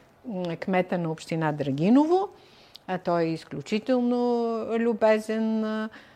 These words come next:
а, покани ни, даде ни информацията, срещнахме се и с, а, кмета на Велинград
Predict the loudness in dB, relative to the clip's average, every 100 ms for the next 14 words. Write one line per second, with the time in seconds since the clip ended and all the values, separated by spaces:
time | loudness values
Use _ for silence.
0 | -8 -2 -2 -4 0 4 4 4 2 0
1 | 0 0 2 4 2 2 -4 -2 -4 -4
2 | -2 0 0 -2 0 -2 0 -4 -2 0
3 | 0 -2 -6 -6 -8 -6 -6 -6 -10 -10
4 | -6 -6 -4 -2 -2 -2 -6 -6 -6 -8
5 | -10 -6 2 4 6 6 6 6 0